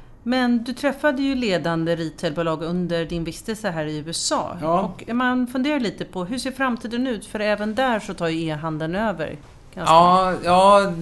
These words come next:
Speaker 2: den, eh, det är, den stör ju. Det är en störning. Det är ju fortfarande så att vanlig handel,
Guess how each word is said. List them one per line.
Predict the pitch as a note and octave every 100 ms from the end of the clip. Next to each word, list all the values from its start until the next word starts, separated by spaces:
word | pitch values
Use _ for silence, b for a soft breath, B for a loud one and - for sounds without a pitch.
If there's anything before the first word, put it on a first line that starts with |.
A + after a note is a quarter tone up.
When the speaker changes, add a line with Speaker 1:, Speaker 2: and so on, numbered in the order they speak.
| D#3+ F3
Speaker 2:
den, | F#3+ F#3+ F#3 F3+
eh, | E3+ E3 D#3+ D#3 D3
det | D3+
är, | F#3 F#3 F3
den | D3 F#3 F3+
stör | F3+ - - F#3+ F#3+ F3
ju. | A2+ E2 E2
Det | C#3
är | D3
en | C3
störning. | - E3 C#3+ B2+ D#3 G#2+ G#2
Det |
är | C3+
ju |
fortfarande | C3+ D3 F3 D3+
så | B2+
att | A2+
vanlig | B2 C3 A#2+ C3+
handel, | C3 A2+ G2 G2+ G#2